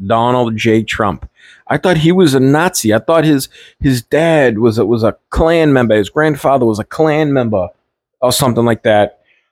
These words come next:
Well, Obama had, is descendant from slave owners. Joe Biden, the big civil rights activist, he's so damn old, he probably had slaves. But his, his, his ans-, his family had slaves.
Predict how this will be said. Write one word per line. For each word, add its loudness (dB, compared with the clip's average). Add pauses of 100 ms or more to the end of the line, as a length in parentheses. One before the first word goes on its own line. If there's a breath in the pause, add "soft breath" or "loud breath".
(140)
Well, 0
Obama 0 (140)
had, 0 (260)
is -8
descendant -4
from -8
slave 2
owners. 0 (800)
Joe 0
Biden, -2 (460)
the -6
big 0
civil 0
rights 0
activist, -2
he's 0
so 0
damn 0
old, 0
he -4
probably -2
had 0
slaves. -6 (320 loud breath)
But -2
his, 0
his, 0
his -2
ans-, -2
his -2 (360)
family 2
had 0
slaves. -4